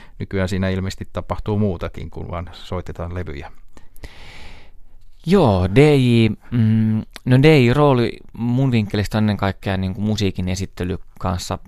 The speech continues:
Speaker 2: ihmisille ja sen uuden, uuden musiikin löytäminen ja esitteleminen kaikesta siitä niinku miljoonien, miljoonien olemassa olevien biisien,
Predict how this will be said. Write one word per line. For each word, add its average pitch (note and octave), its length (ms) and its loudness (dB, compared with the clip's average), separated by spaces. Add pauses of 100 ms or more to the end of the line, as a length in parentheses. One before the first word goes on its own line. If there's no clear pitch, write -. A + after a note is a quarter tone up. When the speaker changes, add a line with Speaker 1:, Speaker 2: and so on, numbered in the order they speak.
Speaker 2:
ihmisille F#2 500 -4
ja F2 100 -4
sen F#2 180 -4
uuden, F#2+ 440 0
uuden G2 240 -2
musiikin F2+ 500 -4
löytäminen F2 500 -2
ja E2 60 -6
esitteleminen F2 540 -6
kaikesta F2+ 400 -4
siitä F#2 220 -6
niinku F2 260 -6
miljoonien, F#2 580 -2
miljoonien F#2+ 480 -2
olemassa F#2+ 440 -4
olevien F2+ 220 -4
biisien, G2 400 0